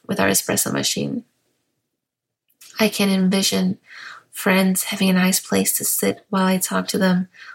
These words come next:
busily preparing our meal, or me and my husband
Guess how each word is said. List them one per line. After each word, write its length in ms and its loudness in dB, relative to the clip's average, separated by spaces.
busily 400 2
preparing 680 -2
our 140 0
meal, 460 0
or 180 2
me 200 4
and 80 2
my 80 -2
husband 680 -2